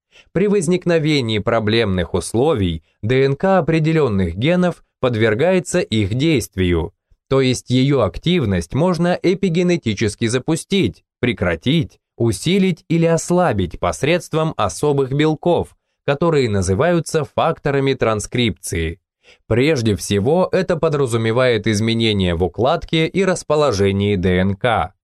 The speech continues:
В результате частички Д Н К, которые подверглись воздействию,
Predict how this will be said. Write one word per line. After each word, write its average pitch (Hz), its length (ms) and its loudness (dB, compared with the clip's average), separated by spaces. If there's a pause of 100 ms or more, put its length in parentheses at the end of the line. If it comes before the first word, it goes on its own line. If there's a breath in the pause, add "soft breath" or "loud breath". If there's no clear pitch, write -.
(340)
В 110 140 0
результате 180 600 0
частички 175 640 -2
Д 101 200 2
Н 95 160 0
К, 143 300 0
которые 175 420 0
подверглись 156 680 0
воздействию, 151 880 0